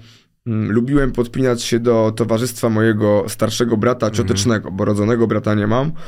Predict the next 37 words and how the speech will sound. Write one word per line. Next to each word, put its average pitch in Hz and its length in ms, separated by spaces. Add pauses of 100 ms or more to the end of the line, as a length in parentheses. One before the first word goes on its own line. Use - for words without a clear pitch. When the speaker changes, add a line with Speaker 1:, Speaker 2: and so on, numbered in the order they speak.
(220)
Speaker 1:
ale 113 200
mam 120 160
brata 117 240
ciotecznego, 127 520
który 123 260
mieszkał 120 600
ośkę 160 300
w 123 80
ośkę 107 240
ze 98 140
mną, 92 140
jakby 90 240
przedzielała 120 360
Speaker 2:
Mhm. 117 140
Speaker 1:
nas 110 140
jakby 104 220
ulica. 98 440 (1080)
No 143 80
i 160 80
to 160 140 (180)
typowo 156 440
były 127 340
wtedy, 117 360
wiesz, 104 500
e, 110 580
te 113 120
czasy, 110 340
że 101 100
chłopaki 104 500
luźne 110 280
bluzy, 120 680
spodnie 107 420
Klinika 120 600
i 107 60
tak 104 240
dalej. 110 340
Speaker 2:
Mhm. 127 220